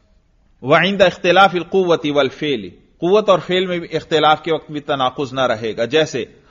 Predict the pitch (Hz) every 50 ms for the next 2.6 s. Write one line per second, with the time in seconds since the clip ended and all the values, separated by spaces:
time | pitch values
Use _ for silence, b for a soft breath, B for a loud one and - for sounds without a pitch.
0 | b b b 135 151 160 156 - - 202 208 220 214 202 190 185 170 165 170 202
1 | 233 240 240 - - - - 196 175 170 160 165 160 147 135 - - 180 170 127
2 | 117 113 110 147 165 175 160 147 131 117 101 90